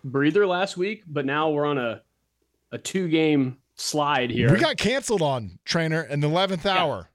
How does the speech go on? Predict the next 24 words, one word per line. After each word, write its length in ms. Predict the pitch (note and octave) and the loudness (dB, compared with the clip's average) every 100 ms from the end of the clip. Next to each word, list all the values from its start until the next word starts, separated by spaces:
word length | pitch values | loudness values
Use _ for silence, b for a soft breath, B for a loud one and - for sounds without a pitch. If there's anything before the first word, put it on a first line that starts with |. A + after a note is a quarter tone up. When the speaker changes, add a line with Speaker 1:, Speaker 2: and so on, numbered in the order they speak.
| _ _ _ _ _ - | _ _ _ _ _ -2
Speaker 1:
Last 260 | D#3 D#3 | 0 0
minute 240 | F3 E3 C#3+ | 0 0 2
by 140 | D#3+ | 2
a 100 | D#3 | 2
Bengals 420 | A#2+ E3 A#3 G#3 | 2 2 2 0
fan 440 | - C3+ B2+ D3 D3 C3 | 0 -2 0 0 -2 0
driving 260 | E3 E3 | 2 4
around 300 | D#3+ D#3+ D#3+ | 2 2 2
with 120 | D3 | 2
a 60 | A#2+ | -2
cast 540 | - F#3 F3 F3 - - | -4 -2 0 0 -4 -4
and 140 | C3+ | -4
a 40 | |
Bengals 380 | A#2 D#3 D#3+ C#3+ | 0 2 2 0
A 160 | C#3 D3+ | 0 -2
F 80 | C#3+ | -2
C 400 | C3+ B2 A2 _ _ _ - | -2 -2 -2 _ _ _ -6
championship 600 | F3 E3 D3+ D3 C3 G2 B2 | 0 2 2 0 -2 -4 -4
ring 280 | C#3+ G3 | 0 2
that 100 | A#3 | 2
he 100 | D#3 | 0
got 340 | C#3 D3 D#3 - | 2 2 0 -2
from 260 | D#3+ | -2
a 60 | C#3+ | 0